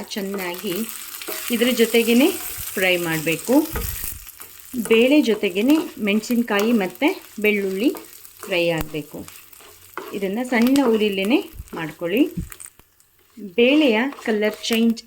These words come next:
ಆದ್ಮೇಲೆ ಇದಕ್ಕೆ ನಾವು ಒಂದು ಈರುಳ್ಳಿಯನ್ನ ಹೆಚ್ಚಿಟ್ಕೊಂಡಿದ್ದೀನಿ, ಅದನ್ನು ಕೂಡ ಹಾಕ್ತಾ ಇದ್ದೀನಿ. ಇದನ್ನು ಕೂಡ ಇದ್ರ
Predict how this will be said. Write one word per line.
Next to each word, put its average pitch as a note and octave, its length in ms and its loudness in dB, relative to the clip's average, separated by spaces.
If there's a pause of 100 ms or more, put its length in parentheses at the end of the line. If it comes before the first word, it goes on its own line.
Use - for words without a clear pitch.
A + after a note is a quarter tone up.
ಆದ್ಮೇಲೆ F#3 880 -6 (220)
ಇದಕ್ಕೆ G3 320 -10
ನಾವು F#3+ 720 -8
ಒಂದು C#4 380 2
ಈರುಳ್ಳಿಯನ್ನ A#3 720 0
ಹೆಚ್ಚಿಟ್ಕೊಂಡಿದ್ದೀನಿ, F3+ 1080 -6 (380)
ಅದನ್ನು C#4 400 4
ಕೂಡ G3 260 -6 (580)
ಹಾಕ್ತಾ D#3 360 -10
ಇದ್ದೀನಿ. D3+ 340 -6 (500)
ಇದನ್ನು B3+ 380 2
ಕೂಡ F#3 180 -2 (480)
ಇದ್ರ F3 160 -8